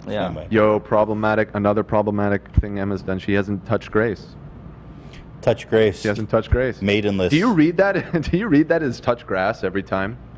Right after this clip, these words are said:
Speaker 2: Touch Grace? No.
Speaker 3: When
Speaker 2: I
Speaker 3: you, when you get to a new thing, it's pr-, it has a prompt that says, "Touch Grace."
Speaker 2: No, I
Speaker 3: And
Speaker 2: never
Speaker 3: I feel
Speaker 2: read it
Speaker 3: like
Speaker 2: as
Speaker 3: it's,
Speaker 2: touch
Speaker 3: I feel like
Speaker 2: grass.
Speaker 3: it's subtly telling me to stop pl-, like, you need to,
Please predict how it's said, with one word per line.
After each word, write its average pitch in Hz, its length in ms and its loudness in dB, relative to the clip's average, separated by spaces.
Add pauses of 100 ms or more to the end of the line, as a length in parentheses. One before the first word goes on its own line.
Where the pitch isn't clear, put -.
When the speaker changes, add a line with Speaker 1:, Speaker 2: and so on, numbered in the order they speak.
(260)
Speaker 2:
Touch 98 280 -2
Grace? 95 460 0 (180)
No. 87 340 -4 (300)
Speaker 3:
When 135 140 2
Speaker 2:
I 143 60 0
Speaker 3:
you, 156 120 4
when 143 260 0
you 147 140 4
get 151 380 -2
to 147 140 0
a 131 40 2
new 139 180 0
thing, 110 540 -2 (100)
it's - 240 -2
pr-, - 260 -4
it 120 40 -2
has 117 220 -2
a 110 60 -2
prompt 117 420 -2
that 101 120 -4
says, 95 300 -6 (120)
"Touch - 300 -4
Grace." 110 320 -4 (720)
Speaker 2:
No, 98 180 4
I 90 120 4
Speaker 3:
And 92 80 -2
Speaker 2:
never 113 100 2
Speaker 3:
I 113 40 2
feel 98 80 -2
Speaker 2:
read 139 80 4
it 139 40 2
Speaker 3:
like 143 220 -2
Speaker 2:
as 127 80 2
Speaker 3:
it's, 90 120 -4
Speaker 2:
touch 123 120 0
Speaker 3:
I - 40 0
feel 135 120 2
like 135 140 0
Speaker 2:
grass. 127 100 0
Speaker 3:
it's - 100 -12
subtly 117 380 -2
telling 110 280 -4
me 104 100 -4
to 95 80 -4
stop - 340 -2
pl-, 101 160 -4
like, 101 320 0
you 110 100 -4
need 110 220 -6
to, 98 200 -4